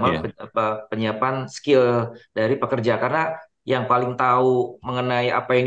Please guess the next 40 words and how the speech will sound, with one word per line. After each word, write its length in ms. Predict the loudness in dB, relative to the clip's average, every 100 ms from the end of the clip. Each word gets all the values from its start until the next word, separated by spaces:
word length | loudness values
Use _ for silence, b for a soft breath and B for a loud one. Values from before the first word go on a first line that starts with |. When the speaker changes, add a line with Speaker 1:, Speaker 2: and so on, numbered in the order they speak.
| 0
Speaker 1:
dibutuhkan, 720 | -4 -4 -2 0 0 -2 -6 _
skill 320 | -20 -4 0 0
apa 160 | 2 0
yang 80 | 0
dibutuhkan 320 | -2 -2 0
itu 80 | 0
kan 100 | -2
pengusaha 460 | -2 -2 -2 0 0 -2
gitu 160 | -4 -4
ya. 60 | -4
Sehingga 560 | -4 -2 0 0 0 0
Speaker 2:
Iya, 240 | 0 -2
Speaker 1:
bagaimana 400 | -4 0 2 2
kita 80 | 2
Speaker 2:
usernya 80 | 2
ya. 100 | 2
Speaker 1:
mendekatkan 400 | 2 0 -2 -2 -2
ini, 200 | -2 0 0 0
itu 20 | -2
yang 80 | 0
kita 120 | 0
lakukan. 520 | 0 -2 -4 -2 -2 -6 -14 _ -16
Speaker 2:
Mm-mm. 80 | -6
Speaker 1:
Salah 320 | -2 0 0
satu 240 | -2 -2 0
tentu 160 | 0
ya 80 | 0
tadi 240 | 2 2
yang, 320 | 4 2 0 -4 B B _ _
eh, 260 | -2 0 0 0
kita 160 | -2
punya 240 | -2 -2 -2
program, 640 | 0 2 2 2 0 -2
eh, 200 | -4 -4
insentif 320 | -4 -2 0 0
pajak 480 | 0 2 0 -2
di 160 | -4 -4
super 320 | -4 -6 -4
tax 160 | -4 -2
deduction 560 | -2 0 0 -2 -2